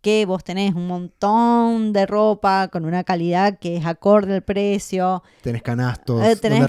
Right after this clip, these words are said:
Speaker 2: revolvés.
Speaker 1: canastos, que, exactamente. Que ir a una de las casas, qué sé yo,
Speaker 2: Gucci.
Speaker 1: eh, eh,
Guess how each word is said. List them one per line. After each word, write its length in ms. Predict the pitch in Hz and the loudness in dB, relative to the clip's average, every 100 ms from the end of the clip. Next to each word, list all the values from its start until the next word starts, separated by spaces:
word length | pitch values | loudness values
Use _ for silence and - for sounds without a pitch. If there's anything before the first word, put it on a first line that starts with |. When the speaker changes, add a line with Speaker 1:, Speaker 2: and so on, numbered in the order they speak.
| - | 6
Speaker 2:
revolvés. 240 | 143 - | 6 8
Speaker 1:
canastos, 520 | 466 440 - 208 233 | 8 8 6 2 -2
que, 140 | 208 226 | -2 -2
exactamente. 800 | - 233 - 240 240 214 220 - _ _ _ _ | -2 -4 0 0 0 0 -4 -6 _ _ _ _
Que 280 | - 359 349 | -4 -2 -2
ir 260 | - 311 285 - | -4 -4 -4 -6
a 140 | 190 | -4
una 220 | 185 262 269 | -2 -2 -2
de 60 | |
las 100 | 254 | -4
casas, 500 | - 262 240 269 269 - | -4 -6 -4 -4 -4 -8
qué 100 | 208 | -14
sé 140 | 190 | -10
yo, 260 | 175 156 - | -8 -10 -4
Speaker 2:
Gucci. 240 | 143 143 113 | 0 2 0
Speaker 1:
eh, 80 | - - | -6 -14
eh, 240 | 151 - | -14 -14